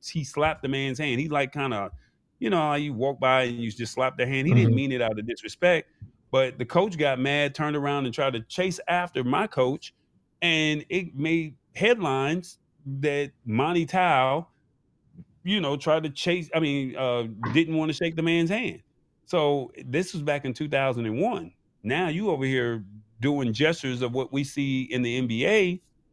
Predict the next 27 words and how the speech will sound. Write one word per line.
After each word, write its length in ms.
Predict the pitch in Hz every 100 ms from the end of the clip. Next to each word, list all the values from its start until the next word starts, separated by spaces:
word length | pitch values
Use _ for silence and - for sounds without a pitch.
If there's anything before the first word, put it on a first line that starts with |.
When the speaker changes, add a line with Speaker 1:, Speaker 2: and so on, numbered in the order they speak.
| _ _ _ _ -
Speaker 1:
Y'all 240 | 113 175
saying 280 | 175 131 127
that 140 | 131
it's 140 | 143 139
okay. 500 | 180 180 233 185 87 113
We're 120 | 139
gonna 180 | 127 110
rock 280 | 120 139
the 80 | 131
baby. 380 | 127 131 135 135
We're 140 | 131
gonna 160 | 123 123
say, 140 | 123
"You 180 | 127 131
too 200 | - 147
small." 460 | 135 127 127 131 131
We're 80 | 131
gonna 180 | 120
do 100 | 131
the 80 | 131
John 360 | 120 131 135 131
Cena. 380 | - 135 135 -
And 120 | 135 139
now 260 | 139 135
it's 100 | 117 107
deemed 280 | 120 127 113
okay. 360 | 110 127 135